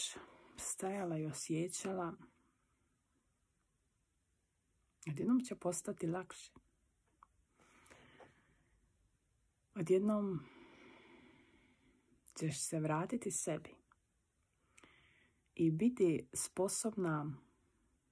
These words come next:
sagledati situaciju na jedan drugačiji način. Onako, "Ok, desilo se, ja sam se vratila sebi,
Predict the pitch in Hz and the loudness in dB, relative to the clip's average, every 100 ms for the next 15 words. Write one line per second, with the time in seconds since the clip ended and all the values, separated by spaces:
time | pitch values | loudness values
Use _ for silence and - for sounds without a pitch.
0 | _ - - 170 175 262 220 170 160 165 | _ -6 -2 0 2 0 0 -2 -4 -4
1 | 156 151 165 - 190 170 165 180 165 156 | -2 -2 -2 -2 0 2 2 2 -2 -2
2 | 170 - 208 170 147 160 - 156 135 _ | -4 -4 -2 0 0 -2 -4 -8 -10 _
3 | _ _ _ _ - _ _ _ _ _ | _ _ _ _ -20 _ _ _ _ _
4 | _ - - 156 165 160 190 165 - 160 | _ -8 2 2 2 0 0 0 -2 -4
5 | 214 156 135 - _ _ _ _ _ - | -2 -2 -4 -14 _ _ _ _ _ -20
6 | - - - - - _ _ _ _ _ | -20 -20 -20 -20 -20 _ _ _ _ _
7 | _ _ _ - 156 156 - 233 247 - | _ _ _ -6 0 0 2 2 2 0
8 | - 285 - - - - - - - - | -2 -4 -6 -20 -20 -20 -20 -20 -20 -20
9 | _ _ _ _ _ _ - - - 202 | _ _ _ _ _ _ -20 -20 -10 -4
10 | 160 175 165 165 160 160 165 160 - 214 | -2 -2 -2 0 0 -2 -2 -4 -4 -2
11 | 214 214 | 0 0